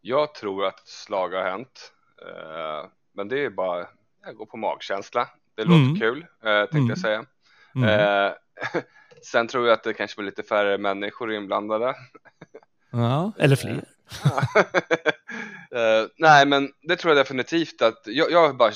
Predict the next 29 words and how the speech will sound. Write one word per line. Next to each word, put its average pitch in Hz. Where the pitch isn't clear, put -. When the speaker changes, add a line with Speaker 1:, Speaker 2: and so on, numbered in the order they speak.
Speaker 1:
det 147
känns 160
bara 104
som 107
en, 95
en 104
sån 98
sak -
s-, -
som 104
har 98
skett. -
Sen 117
kanske 139
det 113
var 98
tusen 110
istället, 82
men, 82
ja. 98
Speaker 2:
Mm. 165
Speaker 1:
Eh, 87
och 127
platsen 135
där 117
det 113
har 110
skett, -
den, 107